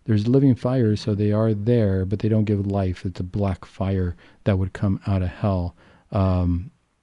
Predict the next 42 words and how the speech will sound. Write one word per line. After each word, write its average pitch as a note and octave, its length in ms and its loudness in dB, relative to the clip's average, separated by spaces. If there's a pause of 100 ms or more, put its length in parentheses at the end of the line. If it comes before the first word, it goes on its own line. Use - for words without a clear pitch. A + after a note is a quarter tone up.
(140)
<clears throat> - 360 4
and A2+ 160 6
then, G#2+ 400 4
uh, G2 200 2
one G#2 200 2
of G2+ 60 4
my, G2 220 2 (220)
one G#2+ 300 0
of G2+ 80 4
the, G2 240 0
my G2 120 0
favorite G2+ 260 0
saints, G2 180 0
Saint G2 160 2
Anthony G2 300 2
Marie F#2+ 280 2
Claret, C#3 440 0 (340)
he A#2+ 80 2
said, A2 300 0
"The A2 80 2
natural E3 460 2
fire G#2 580 0
that G#2+ 160 0
we G#2 100 2
see A#2 240 -2
during G#2+ 340 2
this G#2 240 -2
life F2+ 340 -4 (320)
has G2+ 200 0
great A#2 260 0
power G#2+ 320 0
to G#2 140 -4
burn G2+ 340 0
and F#2+ 160 2
torment, F#2+ 480 0 (320)
yet G#2+ 140 -2
this - 180 -4
is G#2+ 100 0
not A#2 280 0
even A2+ 200 4
a G#2 100 4
shadow G2+ 500 -2